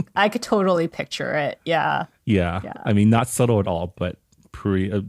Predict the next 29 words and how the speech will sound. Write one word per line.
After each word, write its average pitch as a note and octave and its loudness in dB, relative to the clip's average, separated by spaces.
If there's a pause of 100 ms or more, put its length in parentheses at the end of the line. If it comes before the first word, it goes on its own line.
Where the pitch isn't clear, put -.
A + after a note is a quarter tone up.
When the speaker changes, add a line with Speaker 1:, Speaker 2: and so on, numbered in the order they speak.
Speaker 1:
very, B2+ 4
very A#2 4
good, G2+ 2
um, F2+ 0 (640)
metaphor. C3+ 2
Does C#3+ 2
this D3 0
still D3 0
count C#3 2
as C3+ 0
metaphor? - -4 (400)
Speaker 2:
I A#3 6
mean, A#3 6
I'm G#3+ 4
all G3+ 8
for G#3 0
the F3+ 2
message E3 -2
of, D3+ 0
like, C#3+ -2
overthrow F#3 2
the D#3+ 0
rich, D3 -4
eat - 0
them, D#3+ 2
Speaker 1:
<laughs> - -20
Speaker 2:
and, D3+ -4
you D#3+ -8
know. D3 -4